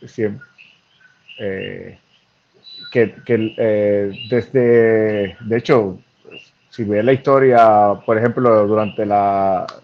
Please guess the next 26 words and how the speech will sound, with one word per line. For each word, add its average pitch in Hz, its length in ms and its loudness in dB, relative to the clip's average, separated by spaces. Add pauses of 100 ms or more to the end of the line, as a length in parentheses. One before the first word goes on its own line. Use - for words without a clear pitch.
(460)
antes 113 280 -2
de 131 60 0
la 127 60 -2
Segunda 127 260 -2
Guerra 120 160 2
Mundial, 120 560 0
cuando, 98 800 -6 (400)
eh, 95 680 -4
eh, 92 540 -6
el 95 80 -6
presidente 120 380 0
Roosevelt 117 580 2
implementó, 120 920 2
pues, 117 140 -2
para 113 200 2
darle 120 220 4
ayuda 127 340 4
a 117 40 6
la 110 80 2
gente 120 260 -6
para 113 140 -6
las - 120 -6
casas, 143 420 -2
pues, 98 320 -6 (480)
la, 98 200 -12 (180)
la, 104 460 -16